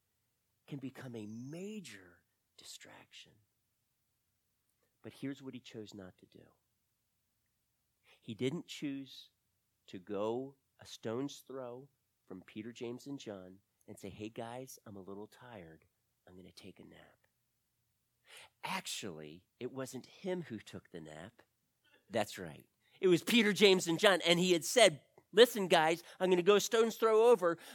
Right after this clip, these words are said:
but stay alert, pray. You don't wanna fall into temptation."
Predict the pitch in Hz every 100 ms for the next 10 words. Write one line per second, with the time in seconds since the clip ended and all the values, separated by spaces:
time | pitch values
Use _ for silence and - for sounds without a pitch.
0 | - 170 - - - 165 220 247 277 233
1 | 240 - _ _ _ _ - - 196 214
2 | 277 277 202 190 220 240 233 _ _ _
3 | _ - 107 156 170 190 214 214 226 220
4 | 233 220 226 240 220 254 277 - 214 196
5 | 226